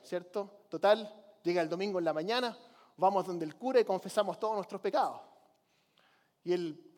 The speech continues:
y el cura, ¿cierto? El sacerdote le va a usted dar los Ave Marías que tiene que hacer o los Padres Nuestros, ¿cierto? En directa proporción a los pecados que usted cometió. Y listo, ¿cierto?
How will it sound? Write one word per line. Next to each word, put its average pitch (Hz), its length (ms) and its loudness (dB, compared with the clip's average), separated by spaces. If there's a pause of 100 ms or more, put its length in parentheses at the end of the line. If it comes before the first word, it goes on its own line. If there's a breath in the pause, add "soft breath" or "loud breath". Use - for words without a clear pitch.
(400)
y 160 60 -6
el 147 100 -8
cura, 226 260 4
¿cierto? 214 340 -2
El 165 80 -8
sacerdote 214 640 4 (340)
le 170 120 0
va 185 180 10
a 175 60 8
usted 196 420 2
dar 196 420 4 (400 loud breath)
los 175 160 0
Ave 185 200 6
Marías 214 320 2
que 226 100 -8
tiene 220 180 -2
que 220 80 0
hacer 233 240 0
o 208 40 2
los 196 120 0
Padres 196 280 4
Nuestros, 226 400 -2
¿cierto? 233 520 -4 (160)
En 175 120 -4
directa 196 320 2
proporción 180 440 -4
a - 20 -2
los 175 140 -6
pecados 190 320 0
que - 60 -18
usted - 180 -4
cometió. 190 460 -2 (320 soft breath)
Y 440 60 -6 (100)
listo, - 460 -4
¿cierto? 262 380 -12